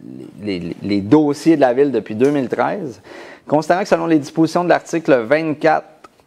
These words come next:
du règlement de lotissement numéro six cents de la Ville de Saint-Colomban en vigueur au vingt-deux août deux mille treize, le Conseil municipal doit se prononcer quant à la cession frein, aux frein, aux fins de parc, de terrain de jeu ou d'espace naturel exigé en vertu de ce règlement.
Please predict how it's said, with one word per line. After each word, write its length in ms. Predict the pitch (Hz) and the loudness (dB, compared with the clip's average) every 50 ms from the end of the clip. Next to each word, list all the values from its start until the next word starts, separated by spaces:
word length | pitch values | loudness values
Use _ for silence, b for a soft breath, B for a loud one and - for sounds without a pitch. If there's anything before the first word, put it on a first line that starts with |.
| _ _ _ _ _ _ _ _ _ _ - | _ _ _ _ _ _ _ _ _ _ -4
du 80 | 117 123 | 0 2
règlement 320 | 131 147 139 139 131 147 | 2 4 2 2 0 0
de 60 | 151 | 0
lotissement 280 | 147 135 127 - - 143 | -2 -2 -2 -2 -2 -2
numéro 220 | 143 139 127 123 | -2 0 -2 -2
six 180 | - - - 151 | -4 -6 -8 -6
cents 140 | - - 156 | -4 -2 -2
de 60 | 151 | 0
la 60 | 135 123 | 0 -2
Ville 100 | 135 135 | 0 -2
de 80 | 131 | -2
Saint-Colomban 560 | 120 - 127 120 - 131 127 127 135 143 - - - | -2 -2 -4 -2 -2 -2 -2 -2 -2 -4 -6 -6 -6
en 140 | 123 123 120 | -4 -4 -4
vigueur 480 | 113 127 120 120 131 135 139 135 123 113 | -4 -4 0 2 2 2 2 0 -2 -4
au 80 | 104 | -4
vingt-deux 640 | 98 107 139 151 156 151 143 139 139 139 135 127 - - | -2 -2 -2 0 0 -2 -2 -2 -2 -2 -2 -2 -4 -4
août 180 | - 139 135 | -2 -2 0
deux 180 | 127 127 131 135 | 0 0 0 0
mille 200 | 143 143 135 117 | 0 -2 -4 -4
treize, 480 | - 120 131 135 131 123 120 107 101 | -4 -2 -2 -2 -2 -2 -6 -6 -6
le 80 | 107 110 | -6 -4
Conseil 300 | - 127 131 123 - 139 | -4 -4 -4 -2 -2 -2
municipal 280 | 135 131 - - 135 139 | -4 0 0 0 0 0
doit 140 | 123 117 | -2 -4
se 60 | 117 - | -4 -4
prononcer 400 | - 123 123 120 117 - 143 - | -6 -4 -4 -4 -2 -2 -4 -4
quant 80 | 131 | -2
à 120 | 117 - 117 | -4 -4 -2
la 120 | 107 110 | -2 -2
cession 340 | - - 131 - - 135 131 | -2 -4 -4 -4 -4 -6 -6
frein, 220 | - - 120 117 110 - _ | -6 -6 -6 -8 -8 -8 _
aux 100 | - 113 | -4 -4
frein, 300 | 107 - - - 135 131 135 - | -4 -4 -6 -8 -8 -8 -6 -4
aux 120 | 117 113 | -4 -4
fins 280 | 113 - - 185 196 185 | -4 -2 -2 -2 -2 0
de 100 | 143 120 | -2 -2
parc, 420 | 107 - 139 135 - - - _ B B B B B B B B B B B B B | 0 0 0 0 0 -4 -14 _ B B B B B B B B B B B B B
de 120 | 120 131 | 0 0
terrain 420 | 131 - 180 175 175 165 175 165 156 | 2 2 2 2 2 0 0 -2 -2
de 60 | 151 | 0
jeu 260 | 143 156 170 160 - | 2 2 0 0 0
ou 100 | - 139 | 0 2
d'espace 440 | 135 147 147 143 - - 156 151 - | 2 2 2 2 0 0 0 0 -2
naturel 500 | 156 139 127 - 147 131 143 143 143 135 - - - | -4 -6 -6 -4 -2 0 2 2 2 0 -2 -2 -2
exigé 560 | 143 143 139 131 123 120 123 117 131 147 147 | 0 0 0 -2 -4 -6 -4 0 0 2 2
en 100 | 135 127 | 0 0
vertu 300 | 117 120 117 - - - | 0 -2 -2 -2 -4 -2
de 100 | 147 139 | 0 0
ce 140 | 120 - - | 0 0 0
règlement. 540 | 113 117 127 131 127 123 120 120 131 - | 0 0 0 0 0 -2 -2 -2 -4 -6